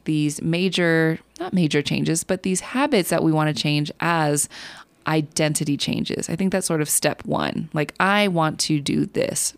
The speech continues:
meaning I want to become the kind of person who does this. You know, I often say, um, people who enjoy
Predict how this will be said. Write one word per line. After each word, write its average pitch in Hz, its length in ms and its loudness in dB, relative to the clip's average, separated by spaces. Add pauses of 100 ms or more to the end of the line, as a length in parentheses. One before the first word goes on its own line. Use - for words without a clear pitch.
meaning 160 260 2
I 165 140 0
want 170 180 0
to 170 120 0
become 170 500 0
the 170 100 2
kind 156 220 -2
of 147 100 -6
person 143 380 -2
who 139 160 -2
does - 400 -2 (320)
this. - 440 -2 (360)
You 160 100 0
know, 151 180 0
I 160 200 0
often 160 320 2
say, 151 320 2 (380)
um, 156 280 2
people 175 360 0
who 170 180 4
enjoy 151 800 2